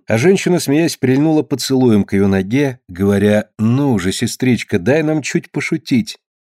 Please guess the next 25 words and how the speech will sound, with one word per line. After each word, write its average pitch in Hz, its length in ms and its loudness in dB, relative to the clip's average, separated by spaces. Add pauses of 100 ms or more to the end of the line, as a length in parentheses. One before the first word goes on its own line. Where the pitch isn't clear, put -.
(280)
«Правда, 196 340 4
уже 185 200 4
достаточно, 185 840 0
милая 185 320 4
Жульетта, 156 560 2
ты 185 160 2
разводила 170 520 2
нынче 160 360 2
вечером 139 420 2
свою 123 340 2
канитель», 110 560 0
кинул 113 320 0
молодой 101 420 0
и - 180 -6
веселый 104 420 0
мужской 92 400 -2
голос. 80 480 -8 (960)
«Так 185 220 -4
вот, 165 260 4
теперь 180 420 2
кончено, 147 680 2
мой 139 220 2
милый», 131 360 2
сказала 98 440 -2
Фастен, 143 640 -2